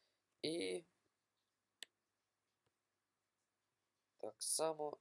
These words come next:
C S S код вставити.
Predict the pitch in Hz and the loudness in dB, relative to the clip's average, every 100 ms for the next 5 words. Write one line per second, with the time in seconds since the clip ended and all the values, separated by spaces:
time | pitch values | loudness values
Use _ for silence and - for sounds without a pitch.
0 | _ - - 147 120 - - 135 - - | _ 0 2 4 4 4 6 6 4 2
1 | - 98 - - _ _ _ _ _ - | 0 0 0 -8 _ _ _ _ _ -4
2 | - - - 107 104 113 - - | 0 0 2 0 0 -4 -6 -14